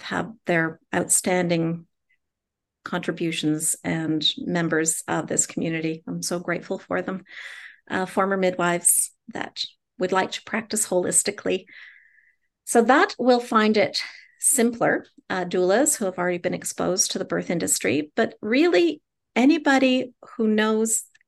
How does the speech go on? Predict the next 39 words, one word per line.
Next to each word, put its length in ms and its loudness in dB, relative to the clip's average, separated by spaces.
they 120 -2
need 560 -4
to 100 -4
participate 760 -6
in 120 -4
making 320 -4
a 60 -2
difference. 600 -6
It 120 6
is 160 8
simpler 460 4
if 100 -2
they 100 -2
have 200 -6
a 40 -4
background. 720 -2
It 120 0
is 160 0
simpler 380 2
if 100 -6
they've 160 -2
already 240 0
been 200 -2
a 140 -2
birth 220 2
nerd 240 2
and 120 0
exposed 600 2
to 100 -4
a 20 2
lot 160 2
of 80 -4
things, 260 -4
which 300 -6
women 220 0
who 80 -2
apply 280 -4
already 220 -4
are. 200 -6